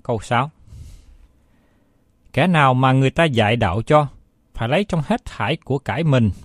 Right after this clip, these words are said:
mà chia cho người dạy đạo đó." Đây là một câu nói rất thẳng thắn trong Kinh Thánh. Phaolô muốn đặt nó một cách rõ ràng. Từ ngữ dạy đạo cũng có nghĩa là chia sẻ. Chia sẻ những điều có chung trong Đấng Christ.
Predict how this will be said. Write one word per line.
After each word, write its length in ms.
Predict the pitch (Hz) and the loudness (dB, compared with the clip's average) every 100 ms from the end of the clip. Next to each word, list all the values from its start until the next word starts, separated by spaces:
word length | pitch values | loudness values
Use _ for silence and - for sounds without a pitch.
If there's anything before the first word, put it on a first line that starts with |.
| - | -4
mà 220 | 117 101 | -2 -2
chia 320 | - - 151 | -2 0 0
cho 140 | - 139 | 2 0
người 320 | 117 101 85 | 0 0 -2
dạy 220 | 92 90 | -6 -6
đạo 220 | 92 76 | -6 -4
đó." 160 | 101 113 _ _ _ _ _ _ _ _ _ _ _ _ _ _ _ - | -2 -2 _ _ _ _ _ _ _ _ _ _ _ _ _ _ _ 2
Đây 140 | 196 | 4
là 100 | 170 | 6
một 180 | 127 - | 4 2
câu 180 | 185 180 | 2 4
nói 240 | 175 220 | 4 2
rất 140 | 226 - | -2 -8
thẳng 280 | - 113 135 | -6 -4 -4
thắn 300 | - 180 220 269 | -2 -2 -2 -2
trong 140 | 160 143 | -2 -2
Kinh 180 | 151 | 0
Thánh. 180 | 139 160 233 _ _ _ _ _ _ | 0 -2 -4 _ _ _ _ _ _
Phaolô 360 | - 160 165 165 | 0 2 4 4
muốn 180 | 202 | 2
đặt 140 | 127 113 | 0 -2
nó 220 | 143 160 | 0 2
một 160 | 202 117 | 2 0
cách 140 | 185 | -2
rõ 220 | - 113 147 | 0 2 4
ràng. 240 | 127 87 _ - - _ _ _ _ _ - | 2 0 _ -20 -20 _ _ _ _ _ -2
Từ 120 | 156 | 2
ngữ 220 | 139 151 185 | 6 4 4
dạy 180 | 139 | 2
đạo 280 | 123 117 120 - | 4 2 0 0
cũng 180 | 127 185 | -2 2
có 60 | |
nghĩa 160 | 208 135 | 4 4
là 120 | 151 | 2
chia 300 | - - 180 | -4 -2 0
sẻ. 300 | 160 113 104 - - _ _ _ _ _ - | 0 -2 -4 -8 -20 _ _ _ _ _ -2
Chia 180 | 220 214 | 4 4
sẻ 260 | - 139 | 4 2
những 240 | 170 190 156 | 4 4 4
điều 240 | 147 117 | 4 4
có 160 | - 214 | 2 0
chung 280 | - 180 156 | 2 2 2
trong 160 | 170 | 2
Đấng 140 | 175 214 | 2 0
Christ. 240 | 240 254 | 0 -4